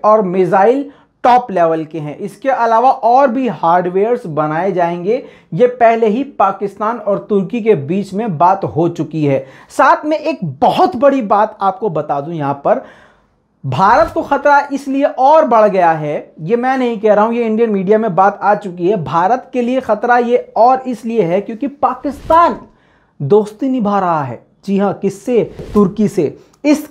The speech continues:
कदर दोस्ती निभा रहा है कि पाकिस्तान जो है, तुर्की को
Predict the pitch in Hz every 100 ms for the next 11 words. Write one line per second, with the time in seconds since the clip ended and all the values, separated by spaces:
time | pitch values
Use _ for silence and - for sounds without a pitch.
0 | - 233 349 302 285 285 285 254 240 202
1 | 196 196 190 170 226 269 262 254 262 220
2 | 226 233 220 - 247 302 277 220 233 -
3 | - 226 214 - 285 285 220